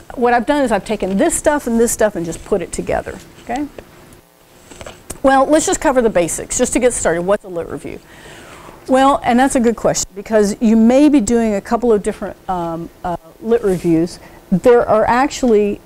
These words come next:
two kinds of lit reviews, but basically it's a comprehensive examination of all of the research and all the literature done on a particular topic. That's obvious. You guys probably already know that, okay? But there are two categories of literature reviews, and I want to break it down because I'm really gonna focus more on one category over the other.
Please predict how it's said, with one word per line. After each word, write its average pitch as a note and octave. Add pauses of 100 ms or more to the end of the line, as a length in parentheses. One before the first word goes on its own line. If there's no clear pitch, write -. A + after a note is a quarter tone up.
two E4+
kinds B3+
of F#3+
lit F#3
reviews, E3
but -
basically A#3+
it's F#3+
a G3
comprehensive B3+
examination F#3+
of F3
all A3+
of C#4+
the C#4
research B3+
and F3
all G#3+
the C4+
literature B3
done G3+
on G3
a F#3
particular E3
topic. - (420)
That's A3
obvious. F3
You G#3
guys F#3+
probably F#3+
already E3
know D3+
that, C3 (240)
okay? A3 (460)
But A#3
there C#4+
are C#4
two G#4
categories C4+
of F#3+
literature F#3
reviews, D#3+
and G3+
I G3+
want C4+
to F4+
break B3+
it A3+
down G3
because G3
I'm F#3+
really D4
gonna B3
focus G#3+
more A3
on F#3
one A3
category G#3
over G3+
the F#3
other. C#4